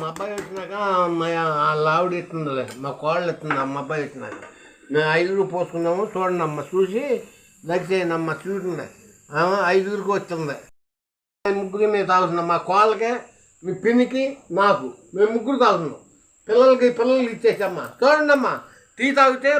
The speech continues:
బాగా మొత్తం పోతుంది. బాబు వచ్చినాక అది తాగుతాడు, గొంతు నొప్పి అన్నీ పోతాయమ్మా. తాగండి శుభ్రంగా. చూసి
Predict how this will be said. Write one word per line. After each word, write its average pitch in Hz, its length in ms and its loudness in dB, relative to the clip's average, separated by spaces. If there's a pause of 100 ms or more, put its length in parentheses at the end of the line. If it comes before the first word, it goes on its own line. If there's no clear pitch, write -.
బాగా 247 340 4 (840)
మొత్తం 254 460 2
పోతుంది. 208 300 -2
బాబు 233 340 4
వచ్చినాక 233 380 2
అది 240 160 0
తాగుతాడు, 202 440 4 (500)
గొంతు 220 240 2
నొప్పి 233 280 6
అన్నీ 233 200 2
పోతాయమ్మా. 202 540 0
తాగండి 214 300 0
శుభ్రంగా. 190 500 -4
చూసి 254 280 -2